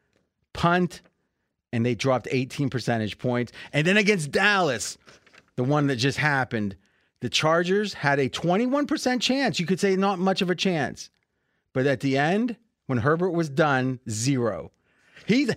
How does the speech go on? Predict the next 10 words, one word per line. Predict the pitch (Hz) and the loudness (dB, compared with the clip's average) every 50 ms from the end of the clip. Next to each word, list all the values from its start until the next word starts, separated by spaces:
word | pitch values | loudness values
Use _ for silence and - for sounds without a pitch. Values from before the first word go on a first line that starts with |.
| - - - | -6 -6 -2
like, | 196 196 185 - - - _ _ _ _ _ 151 | -2 -2 -2 -2 -8 -18 _ _ _ _ _ 2
give | 220 262 262 233 | 2 2 2 -2
the, | 196 202 | -6 -2
the | 165 185 | 0 0
ball | 165 147 196 208 247 285 302 285 - | 2 4 4 4 4 4 2 2 2
and | 185 185 | 2 2
it | 190 165 | 2 4
goes | 165 196 208 220 175 175 | 4 4 4 2 2 2
to | 196 | 2
zero, | 175 151 165 196 190 180 165 143 123 113 104 - | 2 4 4 4 4 4 4 2 2 0 -4 -6